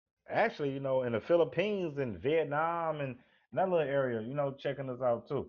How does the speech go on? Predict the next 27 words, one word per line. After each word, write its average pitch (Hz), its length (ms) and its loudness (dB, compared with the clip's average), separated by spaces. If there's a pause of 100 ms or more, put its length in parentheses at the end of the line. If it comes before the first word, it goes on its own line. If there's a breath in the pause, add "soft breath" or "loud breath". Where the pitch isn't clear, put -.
(300 loud breath)
Uh, 110 220 8
shout 120 240 6
out 123 140 6
to 123 60 -4
the 110 60 -8
<laughs> - 160 -8
people 143 220 4
on 151 80 0
Instagram 135 540 -4
that's, 113 360 -12
you 127 60 -10
know, 117 180 -2
that's 110 240 -8
follow 107 300 0
me, 107 120 -8
you 107 120 -6
know, 104 240 -8
give 107 100 -8
me 101 120 -10 (200)
shout 104 160 0
outs 95 200 -6
and 95 100 -16
everything. 85 300 -18 (440)
Uh, 104 300 4 (1040)
shout 131 300 2
out 127 100 -4
to 104 340 -6